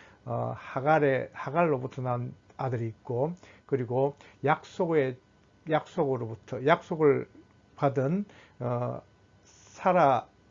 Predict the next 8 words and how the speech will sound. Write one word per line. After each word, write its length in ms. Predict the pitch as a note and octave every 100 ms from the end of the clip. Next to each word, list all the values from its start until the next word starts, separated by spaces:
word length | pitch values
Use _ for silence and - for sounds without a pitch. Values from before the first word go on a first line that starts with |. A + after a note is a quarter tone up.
| _ _ _ _ _ _ _
사라를 540 | - - F#3 E3 C3+ B2+
통해서, 800 | - B2 B2+ A#2 C3 C#3+ G#3+ - - - - -
어, 340 | B2 B2 B2 - _ C3+
약속의 420 | C#3+ - D#3+ C3+
자녀 360 | B2 A2+ A2+ G#2
이삭이 640 | A2 - F#3+ F3 D#3 D#3 - -
낳았다는 500 | B2+ B2+ - D3 A2+
것이죠. 340 | G#2 - A#2+